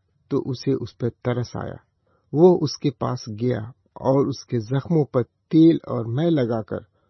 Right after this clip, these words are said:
ان پر پٹیاں باندھ دیں۔ پھر اس نے اپنے کندھے پر بٹھا کر سرائے تک لے گیا۔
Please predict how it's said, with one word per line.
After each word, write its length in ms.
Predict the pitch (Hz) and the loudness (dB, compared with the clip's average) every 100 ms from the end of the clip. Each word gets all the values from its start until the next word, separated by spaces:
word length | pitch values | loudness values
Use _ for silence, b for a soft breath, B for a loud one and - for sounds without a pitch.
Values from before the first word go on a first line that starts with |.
| _ _ _ | _ _ _
ان 120 | 143 | 0
پر 220 | 131 127 117 | 2 0 -2
پٹیاں 560 | - 113 _ 123 123 | -4 -6 _ -2 -2
باندھ 360 | 104 120 120 110 | -2 -4 -4 -6
دیں۔ 160 | - - _ _ _ _ _ | -12 -14 _ _ _ _ _
پھر 180 | 190 202 | 8 8
اس 240 | 165 - | 6 6
نے 120 | 180 190 - | 4 4 0
اپنے 320 | 135 - 143 | -6 -2 -2
کندھے 480 | - - 135 135 175 | -2 -2 0 2 0
پر 200 | 165 135 | 0 -2
بٹھا 400 | 110 120 - 113 | -2 -8 -6 -8
کر 360 | - 160 196 _ _ _ _ _ _ - - | -6 -10 -10 _ _ _ _ _ _ -12 0
سرائے 320 | 131 147 196 | 2 2 0
تک 220 | 190 180 | 0 -2
لے 160 | 147 120 | -2 -2
گیا۔ 180 | 120 | -4